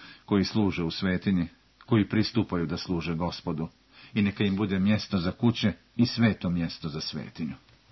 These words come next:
A dvadeset pet tisuća lakata u dužinu i deset tisuća u širinu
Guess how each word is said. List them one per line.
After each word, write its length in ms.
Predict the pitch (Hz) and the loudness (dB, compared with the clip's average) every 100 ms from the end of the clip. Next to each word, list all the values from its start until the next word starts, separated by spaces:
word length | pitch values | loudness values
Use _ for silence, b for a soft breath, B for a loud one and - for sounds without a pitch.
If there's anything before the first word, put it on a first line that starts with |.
| _ _ _ _ _ _ B B B B | _ _ _ _ _ _ B B B B
A 100 | 95 | 0
dvadeset 640 | 98 101 107 - - 104 | 2 2 2 -2 -4 0
pet 240 | 110 101 - | 2 0 0
tisuća 420 | 107 107 - 98 | 0 0 0 2
lakata 480 | 101 95 - - 98 | 4 2 -2 -2 0
u 80 | |
dužinu 480 | 92 101 92 104 92 - | 0 0 4 4 2 0
i 120 | 101 | 0
deset 360 | 104 101 85 | 2 0 -4
tisuća 440 | - 98 101 - 87 | -2 -2 -2 -4 -4
u 60 | |
širinu 440 | 87 - 101 113 | -4 -2 2 4